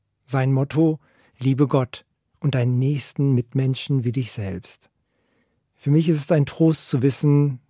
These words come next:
dass Gott selber dort gelitten hat. Ihm ist kein menschliches Leid unbekannt. Und der zweite Trost, ich glaube mit Gewissheit, dass Jesus von den Toten auferstanden ist. Und damit ist für mich klar,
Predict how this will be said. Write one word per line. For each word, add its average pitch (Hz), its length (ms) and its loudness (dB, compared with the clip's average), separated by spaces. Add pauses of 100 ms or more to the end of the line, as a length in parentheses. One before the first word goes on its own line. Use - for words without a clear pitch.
dass - 240 -4
Gott 139 180 2
selber 135 400 2
dort 120 300 -4
gelitten 120 460 -4
hat. - 360 -12 (520)
Ihm 147 380 0 (340)
ist - 240 -8
kein 131 320 0
menschliches 127 680 -4
Leid 113 280 -4 (140)
unbekannt. 104 680 -10 (420)
Und 123 120 -8
der 135 80 -2
zweite 147 420 -2
Trost, - 500 0 (480)
ich - 100 -16
glaube 180 540 4 (220)
mit 156 240 -6
Gewissheit, 143 840 -4
dass 143 160 -2
Jesus 147 240 0
von 147 140 2
den 135 140 4
Toten 151 360 -2
auferstanden 104 720 -8
ist. - 440 -20 (720)
Und 135 100 -2
damit 151 260 4 (280)
ist - 120 -8
für 185 60 0
mich 180 160 2
klar, 180 540 -6